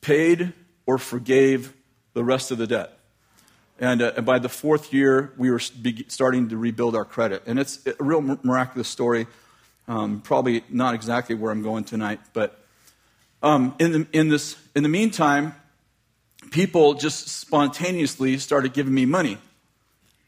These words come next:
I mean, spontaneously. Like, I was new here, so I didn't really know anybody but Bill and a few of the team. And I remember one day I walked in the, into the prayer room where we used to pray, and Bill hands me a check.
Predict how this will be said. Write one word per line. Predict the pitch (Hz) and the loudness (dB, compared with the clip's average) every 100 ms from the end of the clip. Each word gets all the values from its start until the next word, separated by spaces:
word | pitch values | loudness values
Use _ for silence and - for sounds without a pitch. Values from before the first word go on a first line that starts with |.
| - | -4
I | 135 | 0
mean, | 135 147 135 | 2 2 0
spontaneously. | - 165 147 175 156 123 110 | -2 0 2 0 -2 -2 -6
Like, | 113 120 | -6 -4
I | 135 160 | -2 0
was | 175 | 0
new | 135 190 | 0 0
here, | 175 110 | 0 -2
so | - 120 | -4 -4
I | 131 | -2
didn't | 175 127 | -2 0
really | 151 123 | -2 0
know | 127 143 | 0 0
anybody | 117 113 127 | -2 -2 -2
but | 113 110 | -4 -6
Bill | 120 127 | -2 0
and | 117 110 | -2 -6
a | |
few | 110 135 127 | -10 -4 -4
of | |
the | 107 110 _ - | -4 -12 _ -6
team. | 147 123 127 - _ _ _ _ _ _ - | 0 0 0 -4 _ _ _ _ _ _ -2
And | 135 | 2
I | 139 | 2
remember | 151 156 170 156 | 2 2 2 2
one | 139 147 | 4 2
day | 143 139 135 | 4 4 4
I | 131 - 143 131 | 0 -4 -12 -2
walked | 135 143 165 | 0 2 0
in | 147 | 0
the, | 120 - - | -2 -8 -8
into | 135 127 123 | -4 -4 -4
the | 117 | -6
prayer | - 143 143 139 147 - _ _ - | 0 4 4 4 0 -18 _ _ -2
room | 135 143 | 2 4
where | 135 127 | 2 2
we | 127 | 4
used | 135 - | 2 0
to | |
pray, | 107 143 135 127 139 - _ _ _ _ - | -4 2 4 2 0 -8 _ _ _ _ -2
and | 139 131 127 110 - - | 2 2 0 -4 -16 -6
Bill | 127 147 151 | 2 4 4
hands | 135 143 131 | 2 0 0
me | 127 131 135 - - | 0 2 0 -4 -6
a | |
check. | 127 202 156 - | 0 0 0 -2